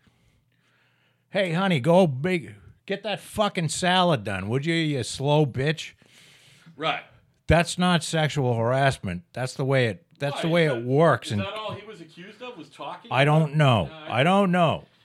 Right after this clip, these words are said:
Speaker 1: I don't
Speaker 2: I
Speaker 1: know whether
Speaker 2: believe,
Speaker 1: he was grabbing
Speaker 2: I believe,
Speaker 1: anybody's
Speaker 2: no,
Speaker 1: tits or
Speaker 2: he,
Speaker 1: anything.
Speaker 2: no, again, uh, what a lot of these guys, and it's coming out now, and it seems like it's a pattern. He's not someone who was grabbing someone.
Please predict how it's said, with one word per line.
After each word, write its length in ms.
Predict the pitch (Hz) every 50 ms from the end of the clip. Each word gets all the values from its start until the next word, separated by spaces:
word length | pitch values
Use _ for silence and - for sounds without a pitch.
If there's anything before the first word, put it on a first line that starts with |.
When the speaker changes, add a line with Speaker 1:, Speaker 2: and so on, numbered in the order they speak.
| - -
Speaker 1:
I 60 | -
don't 100 | 123 139
Speaker 2:
I 20 | 151 170
Speaker 1:
know 80 | 175 185
whether 180 | 196 190 185
Speaker 2:
believe, 140 | 185 185 180
Speaker 1:
he 60 | 180 180
was 100 | 165 127
grabbing 400 | - - 165 160 160 160 151 117
Speaker 2:
I 40 | 120
believe, 300 | 113 127 123 131 135 135 127 -
Speaker 1:
anybody's 100 | - 123
Speaker 2:
no, 220 | 123 123 123 120 120
Speaker 1:
tits 200 | - - - -
or 40 |
Speaker 2:
he, 60 | 110 120
Speaker 1:
anything. 320 | 127 131 131 131 127 135
Speaker 2:
no, 260 | 120 123 131 143 - -
again, 440 | - 117 120 143 143 156 165 170 160 - _ _ - - - _ - - - - _ -
uh, 80 | 120
what 240 | 113 - - 107 107
a 60 | 104
lot 260 | 101 110 123 131 156
of 60 | 170 160
these 200 | 135 117 104 87
guys, 340 | - 107 95 92 101 110 98
and 100 | 107 101
it's 140 | 101 - -
coming 300 | - - 120 127 131 127
out 180 | 127 127 110
now, 240 | - 135 135 131 123
and 80 | 107 92
it 100 | - -
seems 460 | - - - 113 117 127 131 117 127
like 220 | 139 135 135 - -
it's 220 | 135 139 127 -
a 40 | 143
pattern. 960 | - - 160 - 160 143 120 107 104 110 107 - - - - - - - - _ _ _ _ _ _ _ -
He's 160 | - 95 90
not 240 | 107 110 120 - -
someone 240 | 139 139 139 143
who 80 | 143 147
was 140 | 143 147 135
grabbing 500 | - - 131 131 131 131 120 139 127 123
someone. 640 | 123 - 127 123 123 123 120 120 120 120 120 113